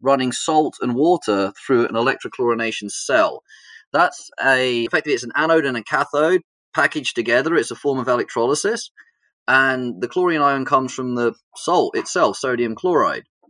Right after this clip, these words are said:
right? And it generates a sodium hypochlorite bleach, which is safe, non-hazardous, and can be safely dosed into water and get that free available chlorine into the water without the inherent safety issues potentially of using gaseous chlorine, which is very, very toxic,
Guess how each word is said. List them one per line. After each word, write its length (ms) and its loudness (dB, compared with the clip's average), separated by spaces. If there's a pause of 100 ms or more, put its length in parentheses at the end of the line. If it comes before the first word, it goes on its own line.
right? 320 -2
And 100 -6
it 120 -8
generates 420 0
a 60 -16
sodium 320 0
hypochlorite 640 -2
bleach, 480 -2 (360)
which 260 0
is 240 0 (160)
safe, 480 2
non-hazardous, 1040 0
and 200 -2
can 120 -6
be 100 -4
safely 380 -2
dosed 300 -2
into 280 -4
water 540 0 (100)
and 120 -6
get 160 0
that 160 0
free 180 -2
available 420 0
chlorine 600 0 (320)
into 260 -2
the 80 2
water 480 2
without 420 0
the 100 -2
inherent 320 0
safety 540 -2 (140)
issues 500 -2
potentially 640 0
of 80 0
using 320 -6
gaseous 420 0
chlorine, 480 0
which 160 -6
is 120 -10
very, 180 0
very 220 -4
toxic, 440 0